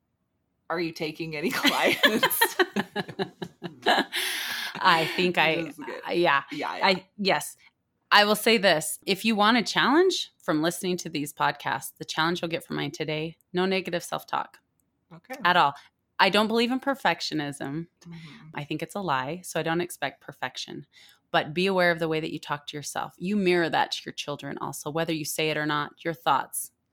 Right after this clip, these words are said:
Speaker 2: energy is ex-, expunged onto them. Don't exist in negative self-talk. Learn to be effective, not guilt. And then be motivated always out of choice, not out of fear. There's always an option to find even one percent of choice in all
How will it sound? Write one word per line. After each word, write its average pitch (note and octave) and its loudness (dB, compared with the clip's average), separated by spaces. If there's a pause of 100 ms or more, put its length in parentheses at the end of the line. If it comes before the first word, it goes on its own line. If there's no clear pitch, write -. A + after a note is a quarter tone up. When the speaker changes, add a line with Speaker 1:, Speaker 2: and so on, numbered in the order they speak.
(140)
Speaker 2:
energy D#3 -4
is C#3+ -8
ex-, - -14 (280)
expunged D3+ -6
onto D3 -6
them. - -8 (160)
Don't G3+ 2
exist F3+ -2
in E3+ 0
negative D3 -4
self-talk. - -6 (240)
Learn F#3 0
to - -6
be D3+ -6
effective, - -6 (840)
not E3 0
guilt. - -12 (360)
And F#3+ -2
then E3+ 0
be A3 0
motivated E3 0 (100)
always D#3+ 0
out D3 -8
of C#3+ -16
choice, - -10 (100)
not C#3+ -2
out C3 -6
of C#3+ -16
fear. - -16 (120)
There's F#3+ 0
always F3+ 6
an D#3+ -2
option D3+ -2
to - -14
find C#3+ -6 (320)
even F3+ -2
one D3+ -2
percent C#3 -10
of C3+ -14
choice - -10
in D3+ -10
all C#3+ -8